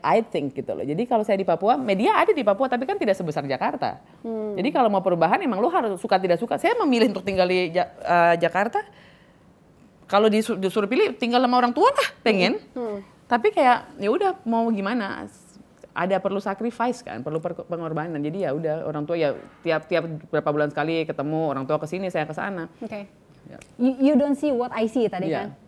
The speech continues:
Speaker 2: Emang yang kamu lihat di sana apa? Kondisi Papua, masyarakatnya, pembangunannya, a-, a-, apa, apa yang pengen, yang pengen kamu sampaikan dari kalimat tadi?
Speaker 1: Oh, you don't see what I see itu maksudnya tentang saya tinggal di Jakarta
Speaker 2: Iya,
Speaker 1: ini,
Speaker 2: iya.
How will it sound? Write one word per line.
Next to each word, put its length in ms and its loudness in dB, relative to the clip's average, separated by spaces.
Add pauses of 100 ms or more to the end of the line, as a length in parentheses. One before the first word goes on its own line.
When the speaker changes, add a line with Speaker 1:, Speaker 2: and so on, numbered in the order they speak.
(120)
Speaker 2:
Emang 180 0
yang 140 -4
kamu 240 -6
lihat 160 -8
di 80 -8
sana 320 -12
apa? 240 -20
Kondisi 400 -10
Papua, 640 -10
masyarakatnya, 960 -12 (400)
pembangunannya, 720 -2
a-, 220 -8 (100)
a-, 80 -6
apa, 320 -8
apa 160 -14
yang 160 -12
pengen, 240 -12
yang 320 -10
pengen 160 -10
kamu 240 -12
sampaikan 400 -12
dari 160 -12
kalimat 320 -12
tadi? 320 -14
Speaker 1:
Oh, 160 6
you 160 0
don't 160 4
see 80 -2
what 160 4
I 80 4
see 160 -2
itu 80 -2
maksudnya 320 -2
tentang 240 2
saya 80 6
tinggal 240 2
di 80 2
Jakarta 240 2
Speaker 2:
Iya, 80 2
Speaker 1:
ini, 160 0
Speaker 2:
iya. 100 0